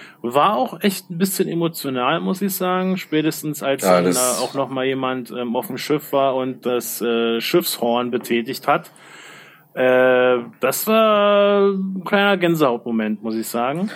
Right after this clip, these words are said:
Speaker 2: Boah, das glaub ich, ich muss ehrlich auch zugeben, das Video hat es tatsächlich auch ausgelöst. Es war schon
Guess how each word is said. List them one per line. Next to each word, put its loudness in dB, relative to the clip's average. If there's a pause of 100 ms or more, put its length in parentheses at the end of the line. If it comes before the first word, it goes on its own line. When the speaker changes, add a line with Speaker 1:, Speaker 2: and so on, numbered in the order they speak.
(360)
Speaker 2:
Boah, 6
das 2
glaub 6
ich, -2
ich 0
muss 0
ehrlich 2
auch 4
zugeben, -2
das -4
Video 0
hat 0
es 0
tatsächlich -2
auch 4
ausgelöst. 0
Es -4
war 4
schon -2